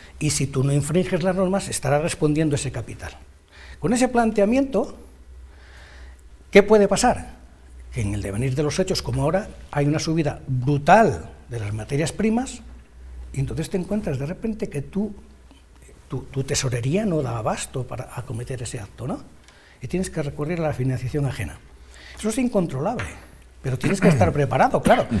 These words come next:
Tienes que diversificar después la amortización. A mí no me sirve que me den un préstamo ico y que yo piense que eso ya ha llovido del cielo y ya no pasa nada, y que al cabo del año o dos años me digan, "Oye, que tienes que devolverlo ahora".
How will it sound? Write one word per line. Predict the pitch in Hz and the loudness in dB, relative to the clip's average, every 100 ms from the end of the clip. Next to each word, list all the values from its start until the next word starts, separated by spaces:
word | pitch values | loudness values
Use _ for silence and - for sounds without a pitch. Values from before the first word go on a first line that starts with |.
| - - | -2 -8
Tienes | - 190 220 | 2 4 6
que | - 185 | 6 6
diversificar | 170 160 147 - 143 139 180 | 6 4 2 -2 -4 -2 0
después | 160 - 170 151 | 0 -2 -2 0
la | 151 | 2
amortización. | 143 143 139 135 185 247 - - - - - - - - | 0 0 -4 2 4 4 2 -10 -18 -20 -20 -20 -20 -16
A | - | -6
mí | 113 | 0
no | 196 | 2
me | 247 | 4
sirve | - 208 190 | 4 4 4
que | 180 | 4
me | 170 | 2
den | 165 185 180 | 6 6 6
un | 180 | 4
préstamo | 180 175 - 170 165 | 4 0 2 4 6
ico | 190 175 170 - - - - - - - | 4 4 0 -2 -16 -20 -20 -20 -20 -12
y | - | -8
que | 135 151 147 147 | 2 4 6 4
yo | 147 135 156 135 | 0 0 0 2
piense | 185 190 170 | 2 2 0
que | 170 | -2
eso | 170 | 0
ya | 165 165 151 | 2 2 2
ha | |
llovido | 156 160 175 | 2 4 4
del | 165 156 | 2 2
cielo | - 170 156 | 2 4 4
y | |
ya | 156 | 2
no | 156 | -2
pasa | 160 180 | -4 2
nada, | 190 180 - - - - - - - | 2 2 -4 -12 -20 -20 -20 -10 -4
y | |
que | 135 | -2
al | 120 | -4
cabo | 113 156 165 | 0 2 2
del | 165 | 2
año | 185 190 151 | 2 2 2
o | |
dos | 147 165 | 0 0
años | 175 | 0
me | 156 | 0
digan, | 151 135 | 0 2
"Oye, | 175 220 | 2 2
que | - 147 | 2 0
tienes | 190 262 - | 2 2 4
que | 175 | 4
devolverlo | 156 143 135 135 123 | 4 4 2 0 0
ahora". | 147 233 - | 2 2 0